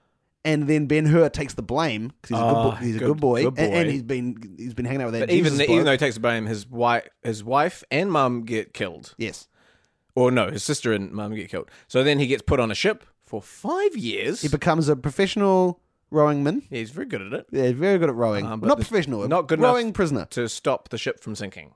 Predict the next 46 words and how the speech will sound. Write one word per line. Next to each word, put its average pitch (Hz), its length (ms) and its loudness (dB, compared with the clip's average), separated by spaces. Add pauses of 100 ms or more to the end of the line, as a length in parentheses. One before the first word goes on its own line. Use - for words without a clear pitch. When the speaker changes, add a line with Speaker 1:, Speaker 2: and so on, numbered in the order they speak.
(120)
Speaker 2:
and 107 160 -10
it 95 40 -8
Speaker 1:
No. 87 60 -6
Speaker 2:
does. - 440 -16
It's - 100 -20
all 113 100 -8
his 101 120 -12
fault. 147 260 -2 (280)
He 127 100 -2
wakes 185 240 0
up, 147 280 2 (200)
uh, 117 320 4 (140)
at 113 300 -2
Morgan 120 280 -2
Freeman's 127 380 -2
tent, 170 360 -6 (420)
um, 113 500 -4
<laughs> - 40 -14
and 123 300 -4 (1080)
then 220 600 4 (420)
gets 160 220 0
brought 151 280 2
back - 280 2
to 262 260 0
Jerusalem. 262 800 2
Speaker 1:
Oh, 196 100 6
yeah, 214 160 6
and, 196 200 4
um, 180 340 2
Morgan 196 260 4
Freeman 190 280 2
is 147 80 0
about 156 340 0
to 175 80 -4
hand 160 240 0
him 147 80 0
over 147 160 4
to 139 80 -6
the 127 60 -2
Romans, 117 460 -2
Speaker 2:
Ah. 101 440 -8 (180)
Speaker 1:
but 147 200 2
it 135 120 -4
turns 175 380 0
out 120 400 -2
Ben-Hur, 139 500 2